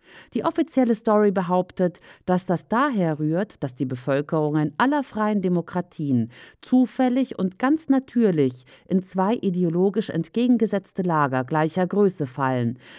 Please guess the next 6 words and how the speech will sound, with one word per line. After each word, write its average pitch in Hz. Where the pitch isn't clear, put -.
was 185
einen 180
politischen 185
Stillstand 135
erzeugt, 123
der, 143